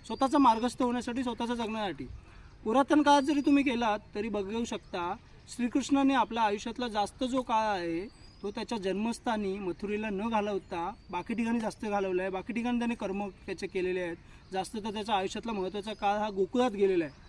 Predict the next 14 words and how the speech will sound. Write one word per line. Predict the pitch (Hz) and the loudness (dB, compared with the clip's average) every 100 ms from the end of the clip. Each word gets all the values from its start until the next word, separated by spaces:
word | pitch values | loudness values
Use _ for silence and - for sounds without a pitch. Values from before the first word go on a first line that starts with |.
| - - - - - - | -20 -20 -20 -20 -20 -10
तर | 214 247 | -4 -4
पुरातन | 247 226 247 254 277 | -2 -2 0 2 2
काळापासून | 269 262 262 262 | 4 2 4 4
याचे | 233 | 2
पुरावे | 226 208 214 214 | 0 0 2 2
आहेत. | 214 175 180 - - - - - - - | 0 -2 -4 -8 -20 -20 -20 -20 -18 -10
निसर्ग | 196 262 254 | -2 0 2
पण | 247 262 | 2 2
याचं | 254 262 | 2 0
पूर्ण, | 254 233 226 240 | -4 -4 -4 -4
पूर्ण, | - 226 233 | -4 -6 -6
पूर्णपणे | 220 214 220 220 226 | -6 -6 -6 -6 -6
साक्ष | 220 190 - | -6 -6 -4
देतो | 214 190 196 175 | -4 -2 -2 -2